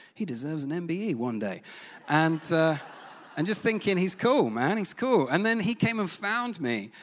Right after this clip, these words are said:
um, just, just in the, in the dinner queue.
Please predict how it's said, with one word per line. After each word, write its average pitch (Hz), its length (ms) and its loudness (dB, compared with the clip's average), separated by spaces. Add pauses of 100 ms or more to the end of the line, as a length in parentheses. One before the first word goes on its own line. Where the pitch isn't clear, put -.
(180)
um, 165 520 0
just, - 380 -4
just 190 240 -4
in 180 120 -2
the, 170 200 -2
in 160 80 0
the 160 80 0
dinner 202 260 -2
queue. 123 360 -4